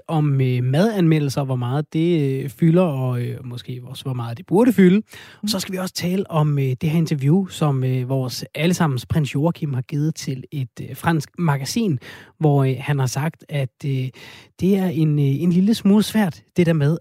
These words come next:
at være, øh, nummer to og ikke rigtig have en klart defineret plads. Vi skal tale med, øh, Lars Hovbakke Sørensen, der er, øh, Kongens Hus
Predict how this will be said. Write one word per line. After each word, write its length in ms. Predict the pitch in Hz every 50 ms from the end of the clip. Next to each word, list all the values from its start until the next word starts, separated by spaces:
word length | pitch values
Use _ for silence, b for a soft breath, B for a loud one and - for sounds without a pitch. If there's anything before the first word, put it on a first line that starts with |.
| -
at 140 | 151 120 -
være, 320 | 135 131 123 123 123 120 120
øh, 140 | 120 120 123
nummer 260 | 127 135 131 123 123
to 280 | - - - 185 180
og 160 | 147 139 135 147
ikke 140 | 165 -
rigtig 280 | 156 147 - - 170 135
have 180 | - 175 175 -
en 160 | 135 135 127
klart 380 | - - - 156 156 151 143 - -
defineret 580 | - 147 120 - - 120 123 143 156 135 107 104
plads. 320 | - - 131 131 127 -
Vi 60 | - 143
skal 180 | - - 135
tale 300 | 117 - - 127 131 143
med, 260 | 147 143 135 127 123
øh, 80 | 123 127
Lars 220 | 131 123 127 127
Hovbakke 420 | - - 135 135 131 135 123 120 123
Sørensen, 460 | 120 - 160 147 135 120 - 135 120 -
der 160 | 120 120 117 -
er, 200 | - 120 120 120
øh, 60 | 120
Kongens 380 | - - - 131 127 139 139 -
Hus 320 | - 139 131 120 - B